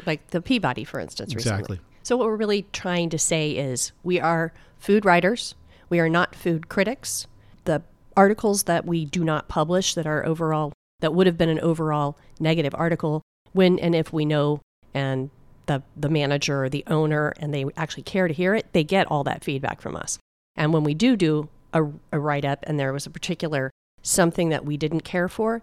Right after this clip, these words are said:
Speaker 1: yes, we put it in there. We mention it and we explain why we didn't care for it. It might have just been our own taste buds.
Speaker 2: Yeah. Actually, most of our reviews have something in there that we didn't like or we thought could have been better.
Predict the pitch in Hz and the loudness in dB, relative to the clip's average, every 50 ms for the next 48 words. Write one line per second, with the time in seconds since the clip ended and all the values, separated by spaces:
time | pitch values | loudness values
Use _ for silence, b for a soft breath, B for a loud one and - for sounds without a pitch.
0 | _ - 190 208 240 254 - - 170 170 - - 240 254 233 214 226 254 214 151 | _ -4 -2 0 0 0 0 -2 -2 -2 0 0 2 2 2 2 2 2 0 0
1 | 123 135 151 165 156 170 196 202 - - 180 147 - 156 156 165 170 160 - - | 0 0 0 0 2 2 2 0 0 -2 -4 -4 -4 -4 -4 -2 -2 -4 -4 -6
2 | - - 180 165 165 156 151 143 139 143 143 135 139 143 147 139 139 135 127 - | -6 -2 -2 0 0 0 0 0 0 0 -2 -2 -4 -4 -4 -4 -4 -6 -6 -6
3 | - 160 160 - - 151 131 135 - 160 160 165 156 160 - 170 156 - - 156 | -4 -4 -4 -4 -4 -6 -6 -4 -2 -2 0 0 -2 -4 -4 -6 -4 -4 -4 -4
4 | 143 139 135 143 143 139 - - 151 - - _ _ _ _ _ _ _ _ - | -4 -2 -2 -2 -4 -4 -4 -6 -6 -6 -6 _ _ _ _ _ _ _ _ -6
5 | - - - - - - - - 185 135 - - - - - - - - 175 165 | -6 -6 -6 -8 -20 -12 -2 2 2 2 2 0 -8 -16 -16 -14 -6 0 0 2
6 | - - - 143 139 - _ _ _ _ _ _ - 127 120 123 131 135 160 196 | 2 4 6 6 4 4 _ _ _ _ _ _ 0 2 4 6 8 8 8 8
7 | 196 - - 143 120 123 117 113 110 107 101 104 107 107 104 104 101 101 101 101 | 6 6 4 4 6 6 6 6 4 2 2 2 2 4 4 4 4 2 2 0
8 | - - - _ _ _ _ _ _ _ _ _ - - - - - - - 143 | -2 -8 -12 _ _ _ _ _ _ _ _ _ -20 -20 -20 -14 -10 -4 0 2
9 | 139 131 127 127 117 - - - 160 160 165 - - 143 131 127 123 113 107 104 | 4 4 4 2 0 -2 0 4 4 4 4 6 4 6 6 6 6 4 4 2
10 | 104 104 101 101 101 104 107 b b b b b _ - 240 156 131 139 127 120 | 0 0 0 0 -2 -2 -4 b b b b b _ -10 -4 2 4 4 4 6
11 | 113 113 110 - - - 208 135 117 123 123 117 113 113 110 107 107 107 104 104 | 4 2 0 -4 -10 -12 -8 -4 0 2 2 4 4 2 2 2 0 0 -2 -2
12 | - 127 120 95 113 113 101 - 131 127 135 131 131 127 127 123 - - 117 107 | 2 2 2 2 2 -2 -4 -2 2 4 6 6 6 6 4 2 0 -4 -4 -4
13 | 104 104 101 - 120 113 - - 123 110 107 98 107 104 104 98 - 123 127 123 | -2 -4 -2 -2 -2 -4 -2 -2 -4 -2 -2 0 0 -2 0 2 2 4 4 4
14 | 123 123 123 123 | 4 4 4 2